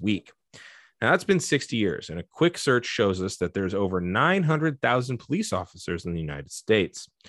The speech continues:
They're spread over seventeen thousand nine hundred eighty-five police agencies, if you count the city, county, state, and federal agencies.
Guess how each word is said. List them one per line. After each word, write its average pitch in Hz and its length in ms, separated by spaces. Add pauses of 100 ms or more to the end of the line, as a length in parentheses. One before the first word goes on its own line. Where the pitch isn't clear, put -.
(440)
They're 110 100
spread 131 300
over 127 240
seventeen 123 500
thousand 113 320
nine 104 160
hundred 98 220
eighty-five 87 440
police 117 300
agencies, 147 560
if 131 140
you 90 60
count - 240
the - 40
city, 107 320
county, 104 300
state, - 280
and 87 140
federal 92 320
agencies. 92 600